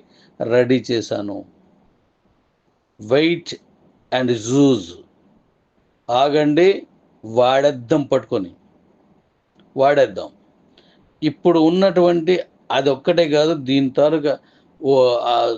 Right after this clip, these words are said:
చూసే, ఆ, డాష్‌బోర్డు అద్భుతంగా చేశాను. అది మీకు one by one, one by one, one by one ట్రేడింగ్ తర్వాత నుంచి ట్రేడింగ్ ముందు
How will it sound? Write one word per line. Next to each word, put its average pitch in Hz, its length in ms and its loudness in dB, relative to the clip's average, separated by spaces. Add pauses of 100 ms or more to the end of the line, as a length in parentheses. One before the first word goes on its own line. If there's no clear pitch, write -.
(180)
చూసే, 170 360 2 (240)
ఆ, 120 40 0 (640)
డాష్‌బోర్డు 143 580 0 (720)
అద్భుతంగా 165 720 0
చేశాను. 127 360 -4 (200)
అది 120 180 -6
మీకు 113 140 -6 (100)
one 147 180 0
by 135 100 2 (120)
one, 117 120 -2 (120)
one 156 180 0
by 143 80 2 (160)
one, 123 100 0 (100)
one 175 180 -2
by 175 80 4 (140)
one 120 100 -4 (520)
ట్రేడింగ్ 139 400 2
తర్వాత 127 280 2
నుంచి 120 320 -6
ట్రేడింగ్ 117 400 -4
ముందు 135 220 0